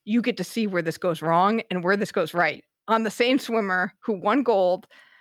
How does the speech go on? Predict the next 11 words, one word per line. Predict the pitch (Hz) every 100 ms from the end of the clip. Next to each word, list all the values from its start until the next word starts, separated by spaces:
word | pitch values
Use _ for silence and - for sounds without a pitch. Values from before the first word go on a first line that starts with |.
| _
uh, | 202 190 190
Netherlands, | 202 202 214 196 185 185 - -
Roger | 175 196 185 202 214 208 - - _ -
Dorsman. | 196 196 196 220 156 160 - _ _ _
And | 196 196 180 175 190
there | 190 180
was | 175
one | 208 226
time | 214 214 202
where | 180 180
the | 185 175 165